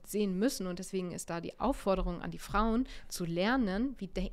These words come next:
wie ticken manche Männer. Es sind auch, bitte nicht pauschalisieren, nicht alle sind so. So, ähm, ich weiß auch nicht, ob Jack Nasher heute zum Beispiel über das Thema anders sprechen würde als damals in seinen Büchern.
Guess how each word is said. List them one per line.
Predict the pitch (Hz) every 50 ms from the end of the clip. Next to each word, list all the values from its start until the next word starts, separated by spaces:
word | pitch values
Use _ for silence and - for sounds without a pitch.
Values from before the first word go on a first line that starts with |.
| -
wie | 202 185 196
ticken | - - - - 254 - - 254 240
manche | 220 196 190 190 - - 165
Männer. | 165 165 170 202 254 285
Es | 240 -
sind | - 185 - -
auch, | 160 -
bitte | - 202 185 - 185
nicht | 175 175 185 - -
pauschalisieren, | - 190 185 175 - 175 175 175 165 175 202 226
nicht | 220 202 - - -
alle | 165 180 220 240
sind | 226 262 262 262 262
so. | - - 262 277 311 370 381 - - - - - -
So, | - - 214 233 254 262 - -
ähm, | - 185 180 175 175 175 175 175 175 -
ich | - -
weiß | - 170 180 -
auch | - 185
nicht, | 180 190 - -
ob | 160 -
Jack | - 175 -
Nasher | 175 185 190 - 175 170
heute | 175 180 175 170 165
zum | - - 170
Beispiel | 170 - - 175
über | 170 170
das | 170 170 -
Thema | - 185 175 160 -
anders | - 185 220 247 -
sprechen | - - 247 247 - 247 220
würde | 247 247 233 233
als | - - - - -
damals | 196 202 220 226 226 220
in | - - 226
seinen | 226 220 220 226
Büchern. | 220 240 - 254 247 247